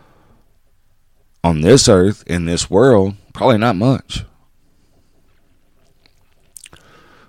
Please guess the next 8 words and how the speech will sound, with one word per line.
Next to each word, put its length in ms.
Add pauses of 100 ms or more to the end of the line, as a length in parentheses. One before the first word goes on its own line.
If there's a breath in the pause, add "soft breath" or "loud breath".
(120 soft breath)
But 180
remember, 460
we 160
work 300
in 160
God's 340
economy, 520
not 320